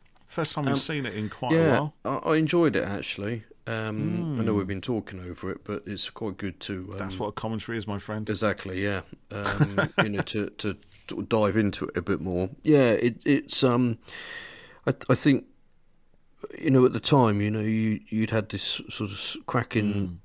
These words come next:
Speaker 2: string of episodes that were sort of big sort of sci-fi adventures, and then you had this, and it almost kind of, you know,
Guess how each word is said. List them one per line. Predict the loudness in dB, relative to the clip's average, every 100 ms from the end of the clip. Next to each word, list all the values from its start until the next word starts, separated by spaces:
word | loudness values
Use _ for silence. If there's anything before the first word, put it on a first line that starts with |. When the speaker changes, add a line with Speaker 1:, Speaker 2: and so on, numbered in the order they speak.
| -4
Speaker 2:
string | 0 2 2 4
of | 4
episodes | 2 2 -2 -2 -4 -6
that |
were | -6
sort | -6 -6
of | -6
big | -2 -2 -4
sort | -10 -8 -6
of | -2
sci-fi | 0 0 0 0 -2
adventures, | 2 2 2 -2 -4
and | -4
then | -2
you | -2
had | -2 2
this, | 2 2
and | -2
it |
almost | 0 2 2 0
kind | -2 -4
of, | -4 -10 -18 -16 -18 -14
you | -6 -2
know, | 0